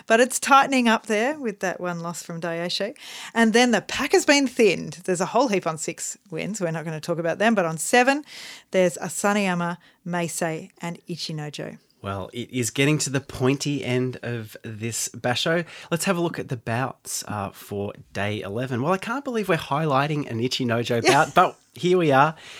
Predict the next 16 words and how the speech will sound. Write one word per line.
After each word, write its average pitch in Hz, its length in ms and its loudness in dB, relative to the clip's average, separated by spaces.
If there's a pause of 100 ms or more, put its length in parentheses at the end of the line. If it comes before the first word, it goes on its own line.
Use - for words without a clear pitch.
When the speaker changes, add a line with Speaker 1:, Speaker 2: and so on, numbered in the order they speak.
(140)
Speaker 2:
Ichinojo 185 680 2
takes - 380 -4
on 123 220 0
Myogiryu. 117 720 -4 (760)
It's - 180 -4
a 110 60 -4
four 117 500 0
nine 107 380 -2
record 104 460 -8
Myogiryu's 104 760 -10
way. 143 460 -8 (720)
Uh, 151 340 4
Meisei 202 720 2
takes - 280 -6
on 135 120 -2
Takarafuji. 135 1000 -8